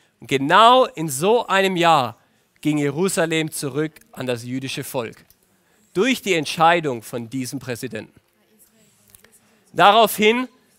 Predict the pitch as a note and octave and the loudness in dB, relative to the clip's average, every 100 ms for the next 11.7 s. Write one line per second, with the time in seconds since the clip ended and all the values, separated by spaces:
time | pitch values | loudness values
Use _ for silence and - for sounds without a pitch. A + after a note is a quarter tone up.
0 | _ D#3+ E3+ E3 - G#3+ C4+ C#4 B3+ G#3+ | _ 0 2 0 0 2 2 2 -2 0
1 | G3+ G3 - F#3+ - D#3 F#3 - _ _ | -2 0 -2 -6 -6 -4 -4 -8 _ _
2 | _ _ - E3+ E3+ F3+ G#3+ F#3 D#3 D#3+ | _ _ -8 -2 0 0 0 2 2 2
3 | G3 A3 _ _ _ _ _ _ _ _ | 0 -4 _ _ _ _ _ _ _ _
4 | _ _ _ _ _ D#3+ F3+ F#3+ - - | _ _ _ _ _ 4 6 4 0 -2
5 | A#3 B3+ C4+ B3+ A#3 _ _ _ _ _ | 2 4 4 4 0 _ _ _ _ _
6 | D#3+ G3+ B3+ A#3+ - G#3+ G#3+ G#3 G3+ F#3+ | -2 2 2 2 0 0 2 0 0 0
7 | G3 G3+ D#3+ C#3 D3 D3 - A#3 C4+ B3+ | 0 -2 -4 -2 -2 -4 -2 0 0 -2
8 | G#3+ - G#3 A3 G3+ F#3+ F#3+ - D#3+ C#3+ | -4 -2 0 2 2 0 -2 -4 -6 -6
9 | B2 A#2 - _ _ _ _ _ _ _ | -10 -14 -16 _ _ _ _ _ _ _
10 | _ _ _ _ E3+ F#3+ F3+ C3+ B3+ D#4 | _ _ _ _ 0 0 2 2 2 2
11 | - A3+ A3 - G#3 E3+ C3+ | -2 -2 -2 0 2 2 0